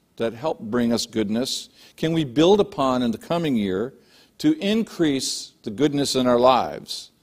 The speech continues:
to bring us more love, more life, more health, more prosperity, more joy? On the other hand, where did we miss the mark in two thousand nineteen? What could we have done a little better?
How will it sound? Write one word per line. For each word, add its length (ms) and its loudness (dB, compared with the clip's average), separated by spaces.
to 80 0
bring 240 0
us 160 -4
more 480 4
love, 800 0
more 240 2
life, 500 2
more 300 8
health, 500 4
more 220 0
prosperity, 880 -6
more 220 2
joy? 580 2
On 80 -6
the 60 0
other 160 4
hand, 260 0
where 140 6
did 160 2
we 100 4
miss 240 2
the 80 0
mark 440 2
in 140 -2
two 140 -2
thousand 400 0
nineteen? 640 -8
What 200 -2
could 160 0
we 200 2
have 180 2
done 240 0
a 60 -2
little 240 -2
better? 400 -2